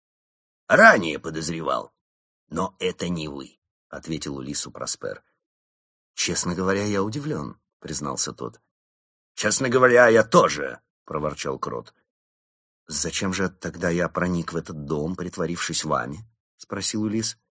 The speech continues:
«Да, зачем?» вставил Крот. Проспер не сводил глаз с Улиса. «Сначала я думал для того, чтобы запутать меня.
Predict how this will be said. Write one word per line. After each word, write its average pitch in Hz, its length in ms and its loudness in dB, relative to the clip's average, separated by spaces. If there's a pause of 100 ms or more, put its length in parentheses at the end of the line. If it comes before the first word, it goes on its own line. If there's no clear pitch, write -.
(760)
«Да, 190 320 6
зачем?» 160 600 4 (200)
вставил 73 380 -2
Крот. 65 340 -10 (800)
Проспер - 540 0
не 143 160 0
сводил 113 560 0
глаз 113 420 2
с - 240 2
Улиса. - 540 -4 (920)
«Сначала 190 440 2
я 190 160 2
думал 185 260 4
для 117 200 0
того, 135 280 2
чтобы 139 360 0
запутать - 580 -2
меня. 62 360 -16